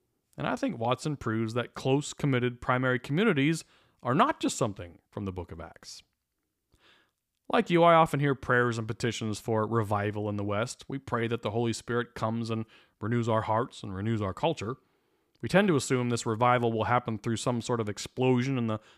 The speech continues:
modern idea of evangelism or extended spiritual experiences like we've seen on some college campuses. Well, perhaps. Though perhaps we might look at revival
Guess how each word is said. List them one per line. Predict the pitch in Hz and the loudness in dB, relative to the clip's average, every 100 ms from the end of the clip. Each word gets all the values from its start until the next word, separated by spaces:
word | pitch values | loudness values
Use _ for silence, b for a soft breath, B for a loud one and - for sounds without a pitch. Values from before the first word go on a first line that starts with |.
| b | b
modern | 107 120 123 120 | 0 4 4 2
idea | 117 113 117 120 | 0 0 0 0
of | 139 113 | 0 0
evangelism | 110 139 135 113 113 131 123 | 2 2 0 -2 -2 -2 0
or | 113 113 b b b | 0 0 b b b
extended | - - - 127 120 110 | -8 -8 0 0 0 -4
spiritual | - - 131 123 - | -4 4 4 4 0
experiences | 117 - - 127 113 113 135 131 | -4 -6 -2 -2 0 -2 -2 0
like | 120 113 | -4 -4
we've | 113 107 | -6 -6
seen | - 117 | -6 -6
on | 110 110 | -4 -4
some | - 107 104 | -4 -4 -6
college | - 104 104 - | -2 -2 -2 -4
campuses. | 110 104 107 143 - _ _ _ | -8 -6 -8 -8 -10 _ _ _
Well, | - - | -20 -10
perhaps. | 95 107 - - _ _ _ _ _ _ _ | -6 -6 -6 -16 _ _ _ _ _ _ _
Though | 143 | -6
perhaps | 135 180 226 240 | 2 2 2 0
we | |
might | 208 185 | 2 4
look | 143 147 | 2 2
at | 175 | 2
revival | 175 127 110 107 117 | 2 4 4 2 -4